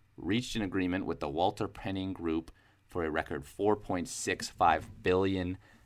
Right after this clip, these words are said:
dollars. Incredible. I mean, it's always good for the N F L to get new money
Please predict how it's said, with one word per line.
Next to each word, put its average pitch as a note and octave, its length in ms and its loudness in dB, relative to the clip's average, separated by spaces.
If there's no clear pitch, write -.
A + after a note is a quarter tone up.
dollars. D#2 520 8
Incredible. E2 520 2
I E2 60 -6
mean, E2+ 200 -2
it's D2+ 140 -2
always G2+ 300 6
good F#2+ 360 0
for - 260 4
the G2 120 6
N F#2+ 120 6
F F#2 160 2
L F2+ 220 8
to - 120 -2
get F2 160 2
new F2+ 160 0
money F2 380 0